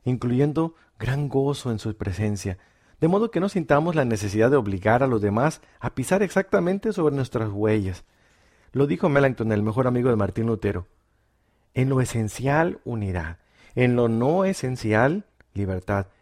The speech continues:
Pero en todas las cosas, caridad". Hubo un tiempo en mi vida cristiana cuando, si oía a una persona decir algunas cosas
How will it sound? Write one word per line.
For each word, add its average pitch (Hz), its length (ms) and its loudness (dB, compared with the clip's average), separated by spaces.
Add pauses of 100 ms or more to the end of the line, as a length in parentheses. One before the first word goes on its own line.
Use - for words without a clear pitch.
(180)
Pero 95 200 -6
en 90 100 -6
todas 127 240 -2
las 156 160 -2
cosas, 165 480 -6 (300)
caridad". 80 500 -6 (1500)
Hubo 160 160 0
un 160 80 -2
tiempo 143 260 2
en 127 80 2
mi 104 80 4
vida 117 220 6
cristiana 113 520 0
cuando, 95 460 -2
si - 200 -4
oía 123 280 2
a 120 60 4
una 127 260 2
persona 117 340 0
decir 110 300 0
algunas 117 340 0
cosas 117 460 -6